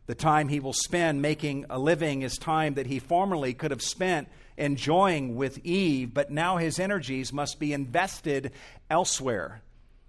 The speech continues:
He will work by the sweat of his brow, and then when he is done with his work,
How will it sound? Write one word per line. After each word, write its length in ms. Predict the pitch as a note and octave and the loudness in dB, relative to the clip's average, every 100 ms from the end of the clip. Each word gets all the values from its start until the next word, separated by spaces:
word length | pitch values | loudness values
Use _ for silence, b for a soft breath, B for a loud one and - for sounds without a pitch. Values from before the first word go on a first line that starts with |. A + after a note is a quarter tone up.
| - - | -12 2
He 140 | D#3 | 4
will 180 | D3 D3 | 6 4
work 400 | C#3+ F#3+ G#3 - | 6 6 4 4
by 140 | D3+ | 2
the 80 | C#3 | 2
sweat 320 | - D3+ E3+ | -2 2 4
of 100 | D#3+ | 4
his 160 | D3 G#2 | 0 -2
brow, 400 | C#3 D3 E3+ G3 | 4 6 8 6
and 220 | D#3+ D3 | 4 2
then 180 | E3+ F#3 | 0 0
when 140 | E3 | 0
he 100 | D3+ | 0
is 160 | C#3+ A2+ | 0 0
done 320 | D#3+ F#3 G#3 | 0 2 0
with 140 | F#3+ | -2
his 200 | E3+ B2+ | -2 -4
work, 440 | A#2+ D#3 F#3+ G#3 | 2 4 4 2